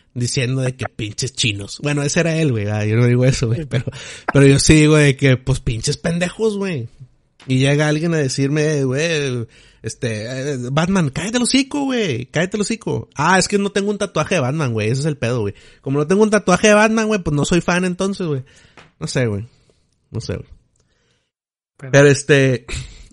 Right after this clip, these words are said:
Speaker 1: es lo que está
Speaker 2: nunca
Speaker 1: pasando.
Speaker 2: estar-, nunca es tarde para poner tu tatuaje de Batman.
Speaker 1: No, jamás me voy a poner un tatuaje, güey, pero, <laughs> este, pero, pero bueno, sí, e-, e-, eso es lo que está haciendo, este, TikTok, güey, y me caga, güey. Y gente con,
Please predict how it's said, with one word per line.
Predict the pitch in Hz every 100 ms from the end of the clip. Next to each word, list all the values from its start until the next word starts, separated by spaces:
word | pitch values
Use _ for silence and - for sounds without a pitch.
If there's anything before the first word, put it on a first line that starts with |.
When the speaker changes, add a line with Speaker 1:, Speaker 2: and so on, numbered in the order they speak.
| -
Speaker 1:
es | 131
lo | 151
que | 139
está | 165 135
Speaker 2:
nunca | 196
Speaker 1:
pasando. | 147 170 170
Speaker 2:
estar-, | -
nunca | 202 170 180
es | -
tarde | 175 175
para | 170
poner | 160 151
tu | 160
tatuaje | 156 151 156
de |
Batman. | 135 135 - - _ _
Speaker 1:
No, | 135 139
jamás | 127 117
me | 131
voy | 135
a |
poner | 135 139
un |
tatuaje, | 143 135 131 120
güey, | 98 98
pero, | 104 101 98 _
<laughs> | - - - - _ - _ -
este, | 113 - - 107 104 90 _ _ _ _ _ _
pero, | - 123 120 120 117 110 107 101 - _ _ _ _ _
pero | 139 143
bueno, | 151 139
sí, | 151
e-, | 135
e-, | 127 131 135
eso | 139 127
es | 135
lo | 135
que | 127
está | 120 117
haciendo, | - 113 110 104 98
este, | 107 - - - - _ _ _ _ _ _ _
TikTok, | 120 - 110 95
güey, | 95 - _ -
y |
me | 110
caga, | - 98 -
güey. | - - _ _ _ _ _ _ _ _
Y | 113 110 104
gente | - 113 101 139
con, | 131 139 107 101